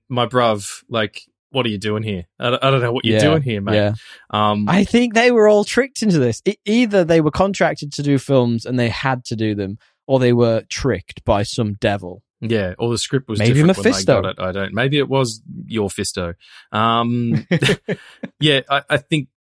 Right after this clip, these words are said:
Speaker 1: Uh, yeah, he's great, and, and, and you know, I saw him in a movie the other day called Sleeping with Other People,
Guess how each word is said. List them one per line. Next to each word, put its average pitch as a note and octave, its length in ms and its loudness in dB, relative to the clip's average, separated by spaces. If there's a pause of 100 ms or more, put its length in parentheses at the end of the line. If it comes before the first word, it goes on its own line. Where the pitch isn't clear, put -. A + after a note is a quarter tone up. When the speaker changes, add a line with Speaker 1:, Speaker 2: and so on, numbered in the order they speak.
(160)
Speaker 1:
Uh, C3 80 4
yeah, B2+ 220 2
he's C3 180 4
great, A2 340 0
and, A2+ 220 -4
and, A2 320 -4
and A#2 180 -6
you B2+ 80 -2
know, A#2 60 -2
I A2+ 40 -2
saw B2 180 -2
him G#2+ 80 -2
in G2 80 -2
a - 20 -2
movie G2+ 220 -4
the G2+ 100 -4
other G2 140 -2
day G2 180 -2
called F#2+ 240 -8
Sleeping G2+ 300 -2
with G2 100 -2
Other F#2 160 -4
People, G2 480 -6